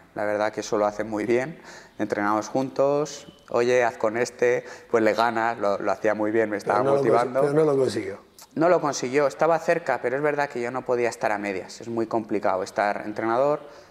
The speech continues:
Speaker 1: eh, competir, eh, es complicado. Yo los últimos años del dos mil dieciséis, a Salva le pedí a Ann para que nos ayudara con Julia y con Laura, porque yo estaba ahí un poco de todo y yo decía, "Buah,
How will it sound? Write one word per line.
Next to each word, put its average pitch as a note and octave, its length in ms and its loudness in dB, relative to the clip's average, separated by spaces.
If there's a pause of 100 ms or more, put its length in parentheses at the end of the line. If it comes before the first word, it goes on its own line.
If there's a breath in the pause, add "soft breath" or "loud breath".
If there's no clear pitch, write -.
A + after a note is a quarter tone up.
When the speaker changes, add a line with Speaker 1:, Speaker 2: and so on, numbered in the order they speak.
(440 loud breath)
Speaker 1:
eh, A2+ 200 0
competir, B2 800 -2 (360)
eh, A2 600 -2
es - 100 -10
complicado. G#2+ 520 -2
Yo A2 100 2
los A2+ 180 0
últimos A2+ 440 -2
años A#2 260 0
del G#2+ 200 0
dos G#2+ 140 -4
mil A2+ 160 0
dieciséis, A2+ 640 -2 (720 loud breath)
a - 120 -4
Salva A#2 340 2
le A2+ 100 0
pedí A2 280 0
a G#2+ 120 2
Ann G#2+ 200 -4
para G#2+ 240 -4
que A2 80 -6
nos G#2+ 180 -6
ayudara G#2 460 0
con G#2 320 -8
Julia A2 440 0
y A2 40 -4
con G#2+ 260 -4
Laura, C3 320 0
porque A#2 220 -2
yo A#2+ 60 2
estaba C3 260 0
ahí A#2+ 100 -2
un B2 80 -4
poco A#2+ 720 0
de B2 160 -4
todo C#3+ 340 2
y D3 40 0
yo C3 80 0
decía, A2+ 260 -2
"Buah, A#2 200 2